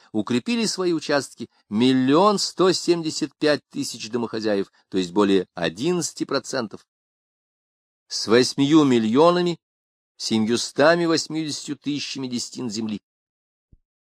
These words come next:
И это кроме целых сельских общин, в которых к подворному владению перешли ещё сто девяносто три тысячи четыреста семьдесят семь домохозяев, владеющих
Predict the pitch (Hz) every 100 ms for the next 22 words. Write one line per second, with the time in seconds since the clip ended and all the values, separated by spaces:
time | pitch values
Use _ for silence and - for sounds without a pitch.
0 | _ 98 117 165 165 165 156 - 139 175
1 | 185 170 - 127 131 - - 113 - -
2 | 101 90 _ _ _ _ _ _ _ -
3 | - 107 131 131 - 143 135 143 185 190
4 | 190 175 175 175 180 175 170 165 180 180
5 | - 175 170 - - 175 170 175 165 170
6 | 156 170 - 160 170 - - 165 _ _
7 | _ - 135 165 165 - 143 156 147 139
8 | 135 - 135 131 123 - 117 107 98 85
9 | _ _ _ _ 92 101 123 113 - 123
10 | -